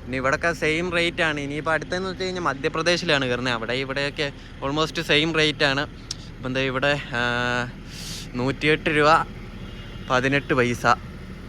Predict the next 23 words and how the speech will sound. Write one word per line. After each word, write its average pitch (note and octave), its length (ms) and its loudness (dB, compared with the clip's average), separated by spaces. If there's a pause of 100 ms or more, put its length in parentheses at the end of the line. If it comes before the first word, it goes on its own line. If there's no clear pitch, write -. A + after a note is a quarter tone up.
(440)
അപ്പം - 180 -4
നമുക്ക് B2 220 2
ഇവിടുന്ന് B2+ 260 0
ഒരു C#3 80 4 (300)
ഫുൾ C3 160 0 (100)
ടാങ്കും C#3+ 340 4
കൂടെ C#3 180 6
അടിച്ചിട്ട് C3 360 4 (320)
നേരെ B2+ 380 0
പോകാം. A#2+ 140 0 (100)
ഫുള്ള് B3 460 4 (100)
മഞ്ഞ A3 180 0 (100)
കേട്ടോ, F3 180 -2 (100)
ഒന്നും G3 380 2 (100)
കാണത്തില്ല. D#3+ 400 2 (500)
അവനും F#3 320 8
ഉറക്കമായിരുന്നു, F3 680 8
അവൻ D#3 200 4
ഇത്രയും E3 300 0
നേരം E3+ 220 0
ഉറങ്ങിയിട്ട് D#3+ 420 0
ഇപ്പൊ E3 200 0
എണീറ്റു. C#3+ 360 2